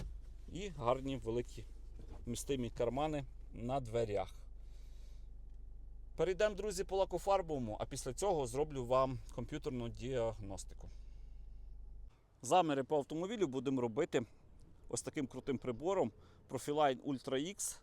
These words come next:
три сімьорки. Дуже класний, швидкий, професійний товщиномір. До речі, друзі, хто бажає оновити собі товщиномір, не тільки такий, а вибір в них дуже-дуже великий, дуже багато різної діагностики для автомобілів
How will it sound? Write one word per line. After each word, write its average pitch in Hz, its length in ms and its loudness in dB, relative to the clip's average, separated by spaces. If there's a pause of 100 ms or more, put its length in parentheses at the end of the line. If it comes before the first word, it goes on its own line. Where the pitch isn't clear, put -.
(120)
три 135 160 0
сімьорки. 120 720 0 (1120)
Дуже 127 300 -2
класний, 170 420 4
швидкий, 175 640 2 (380)
професійний 165 720 0
товщиномір. 147 560 2
До 113 120 -2
речі, 185 220 2
друзі, 170 280 0
хто - 160 0
бажає 160 340 6
оновити 156 420 2
собі 139 220 -4
товщиномір, 151 760 0
не 131 140 2
тільки 165 280 -4
такий, 135 320 -2
а 113 120 4
вибір 135 340 2
в 123 60 -2
них 127 160 0
дуже-дуже 123 560 -2
великий, 135 440 0 (420)
дуже 151 340 -2
багато 147 380 4
різної 143 280 2
діагностики 139 680 2
для 131 180 2
автомобілів 131 920 4